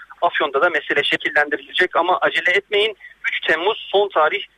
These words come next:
çok heyecanlanmayın dedi Hüseyin Çelik. Cumhurbaşkanlığı adaylığı konusunda Afyon kampında da yapılacak istişarelere dikkat çekti. Saat on dokuzda ise Cumhurbaşkanı Abdullah Gül ve Başbakan Erdoğan ikili görüşme gerçekleştirecekler. Önceki hafta da görüşmüşlerdi.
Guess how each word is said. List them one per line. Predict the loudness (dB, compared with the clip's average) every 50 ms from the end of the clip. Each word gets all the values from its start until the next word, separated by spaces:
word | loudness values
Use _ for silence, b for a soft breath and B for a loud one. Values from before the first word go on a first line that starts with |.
| _ _
çok | -2 -2 0 2
heyecanlanmayın | 2 2 2 2 2 2 2 2 0 0 0 -2 -2 -2 -2 -6
dedi | -6 -2 -2 -4 -4 -4 _ _ _ -18 -12
Hüseyin | -6 -2 -2 0 0 0
Çelik. | -2 0 0 0 -2 -2 -8
Cumhurbaşkanlığı | -8 -2 0 2 4 4 2 2 0 -2 0 2 2 2
adaylığı | 4 4 2 2 0 -2 -4
konusunda | -6 -6 -6 -6 -8 -4 0 0 0 0 B B B B B
Afyon | 0 0 0 -2 -4 -2
kampında | 0 0 0 0 -2 -4 -4 0 2
da | 2
yapılacak | 2 2 -2 -4 -2 -2 -2 -2 -4
istişarelere | -10 -6 -2 2 2 4 4 2 2 2 0 2 0 0 B B B B B _ -10
dikkat | -6 0 0 0 0 2
çekti. | 0 -2 0 0 -2 -2 -2 -4 B B B B _ 0
Saat | 2 4 4 2 0 _ 0
on | 0 0 0 0
dokuzda | -4 -4 -4 -8 -2 0 0 0
ise | 2 2 0 0 0
Cumhurbaşkanı | 0 -4 -6 0 2 2 2 2 0 -2 -2 -2
Abdullah | -2 -4 -2 0 0 0 0
Gül | -4 -2 0
ve | 0 2 2
Başbakan | 2 0 0 -4 -2 -2 0 2
Erdoğan | 2 2 2 2 2 2 2 0 -2 -10 _
ikili | _ -12 -8 -8 -8 -4
görüşme | -4 -4 -4 -2 0 0 2
gerçekleştirecekler. | 4 2 2 2 0 -4 -2 -2 -4 -4 -2 -2 -2 0 0 0 2 2 0 0 0 B B B B B B B B _
Önceki | -2 0 0 0 2 2 2
hafta | 2 2 0 -2
da | -2
görüşmüşlerdi. | 0 -2 -4 -6 -4 -4 -4 -4 0 2 2 2 2 0 -4 -4